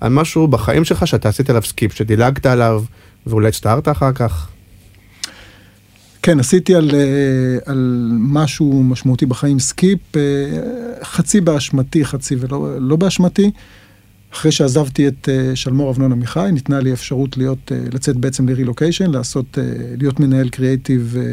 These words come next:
Speaker 2: בסינגפור, ב-Y and R סינגפור. אה, יצאתי לשלושה שבועות, התרשמות, עבודה משותפת ו-, וכולי.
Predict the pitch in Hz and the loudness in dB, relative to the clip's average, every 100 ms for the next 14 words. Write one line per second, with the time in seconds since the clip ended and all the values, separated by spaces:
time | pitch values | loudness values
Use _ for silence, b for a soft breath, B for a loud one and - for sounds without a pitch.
0 | 117 123 120 117 120 120 156 127 123 170 | -4 -4 -4 -6 -6 -2 0 2 4 2
1 | 110 - 135 143 135 131 143 123 120 143 | 2 -4 -2 0 0 0 0 -4 -2 -4
2 | 202 - b b b b b b b b | -4 -10 b b b b b b b b
3 | _ _ - 151 139 135 135 131 123 104 | _ _ -4 0 2 2 2 2 0 0
4 | - 147 156 135 131 127 123 120 110 123 | 0 2 2 2 2 2 -2 -4 -6 -6
5 | - 120 143 127 120 147 135 - - - | -4 -2 -2 0 2 2 0 -8 -20 -20
6 | _ _ _ - 117 113 156 175 135 120 | _ _ _ -18 -14 0 4 4 2 -2
7 | 127 131 131 - 165 170 - 139 120 - | -2 -2 -4 -2 2 2 0 -6 -6 -10
8 | 123 120 117 110 117 131 127 - 131 135 | -10 -8 -8 -10 -10 -10 -10 -8 -4 0
9 | 180 | -2